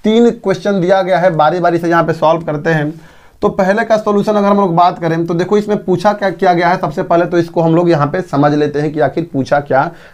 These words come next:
गया है। Find the distance between following pairs of point, ठीक है ना। हमारे पास भाई पेयर में पॉइंट दिए गए हैं और इनके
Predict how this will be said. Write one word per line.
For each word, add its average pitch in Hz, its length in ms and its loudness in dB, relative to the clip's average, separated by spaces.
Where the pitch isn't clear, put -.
गया 127 280 4
है। 117 160 -6
Find 233 300 2
the 240 100 2
distance 220 380 -2
between 208 340 -2
following 185 400 2
pairs 170 340 2
of 180 240 2
point, 120 300 -2
ठीक 180 100 2
है 202 60 0
ना। 165 200 2
हमारे 151 220 2
पास 165 220 2
भाई 165 180 2
पेयर 196 260 4
में 202 220 -2
पॉइंट 175 320 2
दिए 180 320 2
गए 180 160 2
हैं 190 280 0
और 170 280 2
इनके 190 340 2